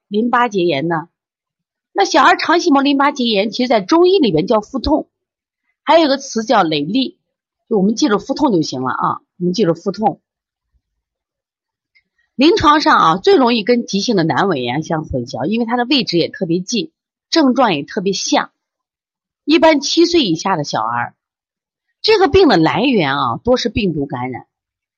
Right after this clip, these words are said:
一提到病毒感染，妈妈应该知道了吧？病毒感染的病重不重？病毒感染的病是不重的，当然也有一些啊，它是这个细菌感染。那我们可以借助化验单来看，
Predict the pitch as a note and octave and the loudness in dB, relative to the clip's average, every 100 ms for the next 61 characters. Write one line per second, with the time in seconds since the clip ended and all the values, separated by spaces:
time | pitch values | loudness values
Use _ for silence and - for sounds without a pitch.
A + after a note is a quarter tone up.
0 | _ F4+ G4+ F#4+ G4 F4+ G#4+ C#4+ G#3 F3+ | _ 0 2 6 6 6 4 4 2 0
1 | D#3 E3 F3 F3 F3 E3+ D#3 D#3 E3 C#3+ | 0 2 2 2 2 2 0 0 0 0
2 | A#2+ B2 G2+ _ _ _ - D4 B3 A3 | -2 -6 -14 _ _ _ 0 4 4 2
3 | F3+ F3+ D3+ D3 G3 F#3 G3 C3+ B2+ G2+ | 2 2 2 0 0 0 -2 -4 -6 -10
4 | _ _ _ _ _ _ _ _ _ _ | _ _ _ _ _ _ _ _ _ _
5 | - C4 G#3 G3+ D3 D3+ B2+ - F3+ C#3+ | -2 0 2 2 0 0 -2 -2 -2 -2
6 | D#3 C#3+ - G3 B2 G2 _ _ _ _ | -6 -6 -4 -4 -4 -10 _ _ _ _
7 | _ _ _ - G#3+ G#3+ F#3 C#4 C4 D3+ | _ _ _ 0 2 4 4 6 4 2
8 | D3+ - D3+ C#3+ - A2 - D#3 D#3+ D3 | -2 -2 0 0 -2 -4 -4 -4 -4 -4
9 | C3 - G#2 - D#3+ D#3+ D#3+ C3 B2 G#2+ | -4 -4 -6 -6 -6 -4 -4 -4 -8 -8
10 | - _ _ _ _ - F3 F3 E3+ E3+ | -12 _ _ _ _ 0 2 2 0 0
11 | E3 D3+ D#3+ D3 C#3 C#3 A#2 - D3+ B2 | 0 -2 -2 -2 -2 -2 -4 -6 -8 -8